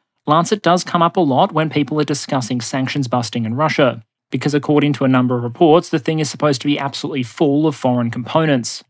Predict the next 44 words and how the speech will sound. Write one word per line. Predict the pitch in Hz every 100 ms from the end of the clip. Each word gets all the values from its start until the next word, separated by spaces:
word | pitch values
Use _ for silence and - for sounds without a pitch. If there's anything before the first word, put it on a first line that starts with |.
| _ _
something | - 156 175 147
which | 160 -
I | 147
imagine | 147 147 143
must | 147 139 -
be | 135
deeply | 120 156 - 143
frustrating | 127 143 131 - 139 135
for | 120
Ukrainians | 127 120 170 156 147 160 175
every | 147 151
time | 147 151 143
one | 139
of | 139
these | 135 131 -
things | 131 131
buzzes | 117 131 120 117
towards | - 120 151 151
them, | 147 151 139 _ _ -
swooping | - 170 170 170
down | 143 147 165 170
like | 151
some | - 151
sort | 143 147
of | 143
mechanical | 139 - 139 135 127
magpie | 151 170 151 147 147 190
that | 165 156
is | 151
at | 151
once | 143 147 -
both | 143 139 139
much | 139 -
more | 143 127
explosive | - - 185 170 170 165
and | 156 147
also | 147 -
somewhat | 143 - 143 147 147
less | 127
aggressive | 139 123 175 - 156 170
than | 147
the | 156
real | 135 123 117
deal. | 151 147 127